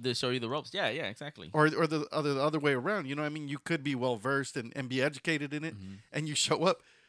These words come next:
Speaker 2: and you don't know how to do any of that
Speaker 1: But the
Speaker 2: shit.
Speaker 1: reason you got hired was because you had all this, um, on your resume. You had, like, that you went to this school, you got this, you got that. But honestly, you didn't really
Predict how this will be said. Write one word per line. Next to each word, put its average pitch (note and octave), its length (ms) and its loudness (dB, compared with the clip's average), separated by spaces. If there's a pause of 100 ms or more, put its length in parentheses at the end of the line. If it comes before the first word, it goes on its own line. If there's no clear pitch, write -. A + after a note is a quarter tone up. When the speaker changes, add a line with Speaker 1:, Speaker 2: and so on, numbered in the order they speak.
Speaker 2:
and G3 80 2
you G3 140 -2
don't G#3+ 140 0
know G3+ 120 0
how G3 60 0
to F3 80 -2
do D3+ 200 -2
any A#3 180 -4
of C3 80 -2
that G#2 120 -4
Speaker 1:
But A#2 140 0
the B2+ 60 0
Speaker 2:
shit. B2 40 4
Speaker 1:
reason C#3 260 2
you B2+ 80 2
got A2 220 2
hired B2+ 280 2
was G2 180 -4
because F#2+ 360 -8
you G#2 120 -8
had F#2+ 300 -4 (460)
all G2+ 200 -4
this, F#2 360 -6
um, E2+ 480 -8
on G#2 140 -4
your F#2+ 260 -4
resume. G#2+ 440 0
You G2 200 -6
had, F#2+ 200 -4
like, E2 180 -8
that F2 80 -10
you F#2 120 -10
went F2 140 -10
to - 80 -12
this D#2+ 140 -12
school, C#3+ 340 -4
you A2 180 -6
got F2 180 -6
this, C3 160 -6
you A2 80 -10
got F#2+ 180 -6
that. B2+ 260 -2
But F#2 200 -6 (260)
honestly, B2+ 380 -4
you C3+ 120 -4
didn't C3 140 -2
really G#2 260 -4